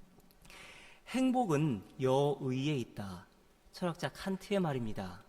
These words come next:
모든 것이 나의 뜻대로 되는 것이 곧 행복이란 말입니다. 그래서 인생은 여의보다 불여의가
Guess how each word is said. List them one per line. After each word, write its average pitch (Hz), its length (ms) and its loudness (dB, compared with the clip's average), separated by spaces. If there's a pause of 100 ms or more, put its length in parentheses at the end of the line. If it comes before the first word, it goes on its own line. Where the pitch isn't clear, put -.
(920)
모든 226 380 6
것이 147 720 2
나의 127 360 4
뜻대로 240 420 -2
되는 190 200 6
것이 127 440 0
곧 - 220 -2 (360)
행복이란 208 840 -2
말입니다. 107 600 -4 (920)
그래서 220 320 6
인생은 147 960 2 (400)
여의보다 139 1000 4 (120)
불여의가 123 1000 4